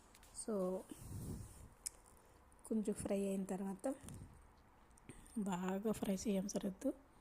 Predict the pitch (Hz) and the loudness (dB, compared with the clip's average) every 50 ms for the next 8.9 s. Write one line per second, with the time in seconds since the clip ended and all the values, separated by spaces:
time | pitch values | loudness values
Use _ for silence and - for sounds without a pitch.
0 | - - - - - - - - - 208 196 208 202 202 208 196 196 185 - - | -20 -20 -20 -20 -20 -16 -4 2 2 2 2 2 2 2 2 0 0 -2 -6 -6
1 | - - - - - - - - - - - - - - - - - - - - | -6 -6 -6 -6 -14 -16 -16 -18 -18 -20 -20 -20 -20 -20 -20 -20 -20 -20 -20 -20
2 | - - - - - - - - - - - - - - - - - - - - | -20 -20 -20 -20 -20 -20 -20 -20 -20 -20 -20 -20 -20 -20 -20 -20 -20 -12 -6 -2
3 | 226 208 208 196 - 202 196 - - - - 226 320 - - - - - - - | 0 0 0 0 0 0 0 0 0 0 0 -2 -2 -2 -4 -8 -8 -8 -8 -10
4 | - - - - - - - - - - - - - - - - - - - - | -10 -12 -12 -12 -12 -12 -12 -12 -12 -12 -12 -14 -14 -18 -20 -20 -20 -20 -20 -14
5 | - - 220 208 202 208 226 - 240 220 214 196 - 247 320 - - 220 202 202 | -6 -2 2 2 2 2 0 2 2 4 4 4 2 -2 -4 -2 0 0 2 2
6 | 196 196 202 - - - - - - - - - - - - - - 208 202 208 | 2 0 -2 -6 -10 -14 -14 -14 -12 -14 -14 -18 -18 -20 -12 -4 -2 0 2 2
7 | 202 214 208 - 214 190 - - 196 190 185 180 214 233 277 - - - - - | 2 2 2 2 0 -2 0 0 0 0 0 0 -2 -4 -6 -8 -12 -20 -20 -20
8 | - - - - - - - - - - 180 185 - 190 180 180 180 190 | -20 -20 -20 -20 -20 -20 -20 -14 -4 2 2 2 2 2 -2 -2 -2 -6